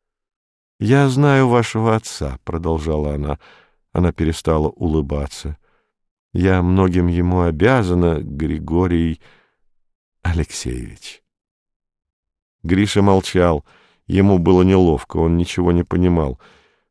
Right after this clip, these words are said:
Дауги сказал напряженным голосом:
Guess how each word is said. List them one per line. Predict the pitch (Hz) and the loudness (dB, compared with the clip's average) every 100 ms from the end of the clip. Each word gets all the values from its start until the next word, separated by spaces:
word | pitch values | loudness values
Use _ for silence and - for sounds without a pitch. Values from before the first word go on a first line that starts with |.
| - | -10
Дауги | 80 110 131 131 131 | 0 4 4 4 2
сказал | 131 - 107 101 110 107 | 2 2 2 4 4 4
напряженным | 104 95 95 101 101 98 98 | 2 0 2 4 4 2 2
голосом: | 92 92 87 - 90 | 4 4 2 0 -2